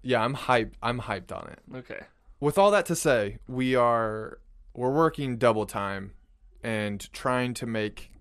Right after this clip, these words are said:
Speaker 1: season five the greatest it can be.
Speaker 2: Yeah, for you guys as well as for us.
Speaker 1: Right.
Speaker 2: 'Cause we have big hopes and expectations for ourselves. Season four, we totally nailed those expectations.
Speaker 1: Mm-hmm.
Speaker 2: And season five, we're trying to make it so we can still nail those.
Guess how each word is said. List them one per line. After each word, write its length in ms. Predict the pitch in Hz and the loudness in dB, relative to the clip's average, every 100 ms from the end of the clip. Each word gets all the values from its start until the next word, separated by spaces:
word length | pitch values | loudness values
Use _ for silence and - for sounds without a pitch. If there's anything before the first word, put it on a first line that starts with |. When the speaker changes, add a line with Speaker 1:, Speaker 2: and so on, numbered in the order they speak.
| - | -16
Speaker 1:
season 480 | - 139 120 113 | -8 -6 -4 -6
five 400 | 107 110 107 98 | -4 0 0 0
the 80 | - | -6
greatest 500 | 95 104 95 - - | -10 -8 -8 -8 -12
it 80 | - | -12
can 140 | - | -14
be. 260 | - 73 127 - - | -14 -14 -14 -8 -8
Speaker 2:
Yeah, 320 | 143 120 - - - - - | -6 -8 -10 -16 -16 -14 -8
for 100 | 139 | -6
you 180 | 147 | -4
guys 400 | 139 127 120 113 | -4 -4 -6 -10
as 100 | 117 | -10
well 120 | 117 110 | -8 -8
as 100 | - | -8
for 160 | - | -12
us. 300 | - - - - - - | -14 -14 -14 -12 -14 -14
Speaker 1:
Right. 340 | 98 - - _ _ - | -14 -14 -18 _ _ -20
Speaker 2:
'Cause 100 | 196 | -6
we 80 | 143 | -4
have 160 | 139 | -4
big 260 | 120 131 127 | -2 -4 -4
hopes 240 | - 131 - | -8 -6 -6
and 80 | 127 | -8
expectations 560 | - 117 127 110 117 | -8 -12 -10 -10 -14
for 120 | - 107 | -12 -12
ourselves. 640 | - 135 127 120 - - _ _ _ _ _ _ | -8 -4 -4 -4 -10 -20 _ _ _ _ _ _
Season 320 | - 151 147 | -6 -4 -4
four, 520 | 127 - 160 139 113 107 | -8 -4 0 0 0 -4
we 180 | 127 110 - | -12 -12 -10
totally 380 | - 143 131 | -2 0 0
nailed 280 | 123 131 135 | -2 -2 -2
those 180 | 120 113 | -4 -8
expectations. 800 | 113 - 113 - 110 101 101 92 | -12 -14 -14 -12 -10 -10 -10 -12
Speaker 1:
Mm-hmm. 80 | - | -8
Speaker 2:
And 120 | 120 | -6
season 260 | 135 123 117 | -6 -6 -8
five, 420 | - 117 110 - _ _ _ _ _ | -6 -6 -6 -12 _ _ _ _ _
we're 100 | - | -20
trying 260 | - 131 113 | -8 -6 -4
to 160 | 110 110 _ - | -6 -10 _ -10
make 220 | 131 127 | -6 -4
it 80 | - | -6
so 120 | 135 | -8
we 80 | 120 | -8
can 220 | 120 123 110 | -6 -8 -10
still 280 | - 135 | -6 -6
nail 200 | 120 117 233 | -4 -8 -10
those. 380 | 120 - - | -12 -12 -16